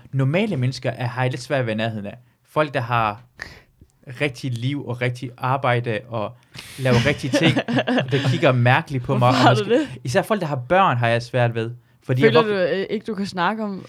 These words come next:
Speaker 2: reelle ting, eller?
Speaker 1: Det er voksne mennesker, der har rigtig go-, ting at gå op i. Jeg kan ikke snakke omkring, hvordan jeg synes, det er træls, at,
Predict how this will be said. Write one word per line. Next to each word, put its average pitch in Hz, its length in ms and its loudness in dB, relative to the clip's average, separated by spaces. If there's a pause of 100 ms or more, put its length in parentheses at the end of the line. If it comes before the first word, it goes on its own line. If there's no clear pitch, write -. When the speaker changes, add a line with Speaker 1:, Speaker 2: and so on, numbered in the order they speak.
(160)
Speaker 2:
reelle 196 300 -2
ting, 202 280 -6
eller? 180 160 -4
Speaker 1:
Det 185 100 4
er 127 40 -8
voksne 190 420 -4
mennesker, 170 400 -6
der 139 80 -2
har 131 140 -4
rigtig 175 280 -6
go-, 165 100 -6 (100)
ting 180 240 -10
at 131 80 -8
gå 139 200 -6
op 247 240 -2
i. 127 140 -4
Jeg 135 80 -2
kan 160 60 -2
ikke 208 140 -8
snakke 180 240 -6
omkring, 160 340 -8
hvordan 139 300 -4
jeg 147 120 -6
synes, 131 400 -10 (260)
det 143 220 -6
er 123 80 -2 (520)
træls, 147 580 -6
at, 127 180 -4